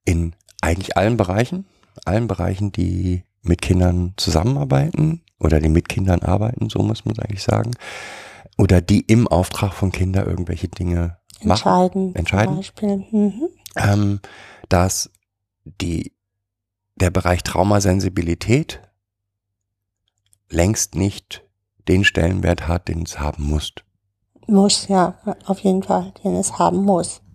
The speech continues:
Speaker 2: Und das ist unsere Forderung dazu. Ähm, und im gleichen Zug bieten wir da aber ja auch, bieten wir uns da an als, äh, be-,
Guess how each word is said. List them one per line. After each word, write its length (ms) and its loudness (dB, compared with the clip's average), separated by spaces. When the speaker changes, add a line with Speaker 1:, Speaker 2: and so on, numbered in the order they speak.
Speaker 2:
Und 180 0
das 160 0
ist 120 -8
unsere 260 -2
Forderung 640 -2
dazu. 600 -6
Ähm, 560 4
und 240 0
im 120 -2
gleichen 500 2
Zug 320 -4
bieten 440 0
wir 200 4
da 180 0
aber 380 0
ja 300 -2
auch, 340 2
bieten 600 0
wir 200 6
uns 300 -2
da 160 2
an 400 0
als, 400 -2
äh, 100 -8
be-, 260 -2